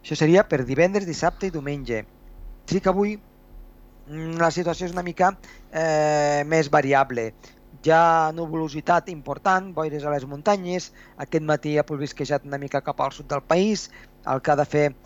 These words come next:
al llarg d'aquestes properes hores és que s'obrin algunes clarianes, però que encara al nord es mantingui aquesta nuvolositat. Seria el típic dia que no acaba de fer net,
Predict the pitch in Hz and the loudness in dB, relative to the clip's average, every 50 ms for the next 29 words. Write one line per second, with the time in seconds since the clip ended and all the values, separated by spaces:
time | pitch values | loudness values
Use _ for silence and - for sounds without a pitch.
0 | - - - - - 139 139 139 135 139 143 151 139 - 135 - - 135 - 143 | -20 -20 -14 -6 -2 0 0 0 0 -2 -4 -4 -6 -8 -8 -8 -8 -4 -2 0
1 | 131 135 127 143 151 151 139 139 127 - - - - - - - - 135 - - | 2 2 4 4 4 4 4 4 2 0 -4 -16 -20 -20 -20 -16 -14 -14 -12 -10
2 | 143 - - 147 139 139 143 139 135 131 139 139 139 127 - - 139 135 143 156 | -8 -2 -2 -2 0 0 -2 -2 -2 -4 -4 -6 -6 -6 -4 0 2 2 4 6
3 | 180 196 185 175 175 180 185 - - - 147 135 131 - 131 127 - 151 143 135 | 6 4 4 4 0 -4 -4 -6 -8 -8 -8 -8 -8 -8 -8 -4 -2 0 0 0
4 | 135 139 139 147 147 135 127 - - - _ _ _ - - - - 165 139 127 | 0 0 0 -2 0 -2 -2 -6 -14 -20 _ _ _ -20 -20 -20 -14 -10 -10 -8
5 | 127 139 139 131 123 143 139 139 131 - 147 - - 131 131 131 120 127 127 127 | -4 -4 -6 -6 -6 -8 -6 -6 -4 -4 -6 -6 -6 -6 -6 -4 -2 -2 0 0
6 | 120 131 147 - 170 170 170 - - - - - - - - - - - - 156 | 0 0 2 4 6 4 4 2 -4 -20 -20 -20 -20 -20 -20 -20 -14 -8 -4 -2
7 | 156 180 202 196 190 - - - 220 214 - 196 156 160 185 190 196 190 - 175 | 2 4 6 6 4 2 0 -6 -6 -2 -2 -4 -2 0 2 2 2 2 0 -2
8 | 175 170 - 175 170 170 175 156 170 175 180 185 180 185 | -2 0 2 2 2 2 2 0 -2 -2 0 0 0 -2